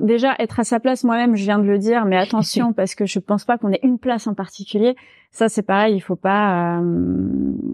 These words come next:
Speaker 1: il faut pas dire, euh, là, je suis à ma place ou je suis pas à ma place. Je pense qu'on peut avoir plusieurs places, et heureusement. Et c'est ce qui fait toute notre beauté aussi, euh, d'être humain et notre complexité, notre richesse.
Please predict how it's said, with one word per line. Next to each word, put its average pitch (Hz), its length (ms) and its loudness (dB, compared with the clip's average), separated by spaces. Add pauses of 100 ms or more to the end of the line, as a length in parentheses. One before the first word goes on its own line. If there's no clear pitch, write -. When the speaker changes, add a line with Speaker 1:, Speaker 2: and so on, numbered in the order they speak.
(160)
Speaker 1:
il - 80 -4
faut 185 80 -4
pas 208 200 2
dire, 202 280 2
euh, 175 240 2
là, 196 120 2
je 196 100 0
suis 214 100 -2
à 190 60 0
ma 190 100 -2
place 214 280 -2
ou 214 40 0
je - 60 -6
suis 190 100 -2
pas 208 140 -2
à - 20 0
ma 196 120 0
place. 233 240 0
Je - 80 -10
pense 247 180 2
qu'on 220 120 2
peut 196 100 0
avoir 165 180 0
plusieurs 220 320 0
places, - 420 -4
et 190 80 2
heureusement. 220 480 2 (120)
Et 208 80 0
c'est 208 120 -4
ce - 80 -8
qui 208 120 0
fait 208 120 0
toute - 200 -8
notre 196 200 2
beauté 202 320 2
aussi, 208 320 -2
euh, 190 120 2
d'être 180 260 -4
humain 208 300 2
et 190 60 2
notre 175 180 -2
complexité, 196 500 -2
notre 151 220 -4
richesse. 247 380 -4